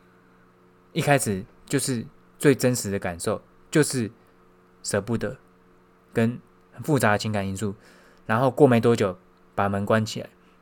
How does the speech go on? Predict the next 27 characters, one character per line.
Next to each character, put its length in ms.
就 80
是 140
一 60
个 100
否 220
定 160
的 100
情 180
感 160
因 140
素。 220
我 80
就 120
是 100
不 140
想 160
面 120
对 140
你， 140
我 100
就 80
是 80
不 80
想 140
看 120
到 120
你， 100